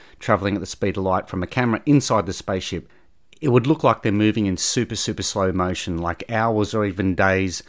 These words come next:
would pass where they barely even move. But for them, they're just walking around that spaceship like they normally would, right? So you might have heard the term that time is relative,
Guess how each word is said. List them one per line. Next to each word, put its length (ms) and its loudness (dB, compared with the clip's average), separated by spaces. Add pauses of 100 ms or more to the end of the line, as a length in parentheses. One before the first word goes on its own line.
(240)
would 220 -2
pass 640 -2 (300)
where 260 2
they 160 2
barely 540 0
even 320 -2
move. 320 0 (180)
But 100 2
for 160 -4
them, 520 0 (320)
they're 120 4
just 220 -2
walking 320 2
around 240 0
that 140 -6
spaceship 500 -6
like 180 -6
they 120 0
normally 420 0
would, 240 -4 (220)
right? 260 0 (300)
So 500 6
you 140 -2
might 160 4
have 80 -4
heard 180 0
the 100 -2
term 440 0
that 180 -4
time 320 0
is 140 -4
relative, 500 0